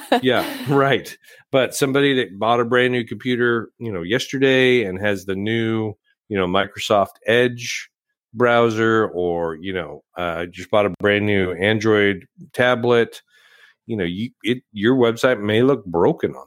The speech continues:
Speaker 2: that. Uh, and that is the tricky part of website design is, you know, when you print something, everything is printed on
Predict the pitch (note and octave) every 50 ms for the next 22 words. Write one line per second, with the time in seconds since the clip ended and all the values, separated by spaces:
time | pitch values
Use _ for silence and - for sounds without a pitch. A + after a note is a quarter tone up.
0 | _ _ - - - - _ - _ _ _ - _ - G2+ F#2+ F2+ E2+ D#2+ D2
1 | C2 D#2+ F2+ F#2+ G2 G#2 A#2 B2+ C3+ C3 A#2+ A2+ A2 G#2+ F#2+ - - A#2 A2+ -
2 | A#2 A2+ - A2+ A#2 A#2 A2+ A2 G2 G2+ G#2+ G#2+ G#2+ A2 - - A2 G2 F#2 F#2+
3 | F2+ G2 G2+ A2 A2+ G#2+ G2 F2 E2+ E2+ - - - - G2+ F2+ F2+ - _ _
4 | _ - - G#2 G2 F#2 G2 B2 B2+ C3 - A2+ A#2 A#2 - C3+ B2 A#2 - B2+
5 | B2 A#2+ A#2+ - - - - - _ _ - A2 G2+ A2+ A2 G2 A2 G#2+ G2+ F#2
6 | F2 - - - A2 A2+ A2+ G#2 G2+ F2+ F2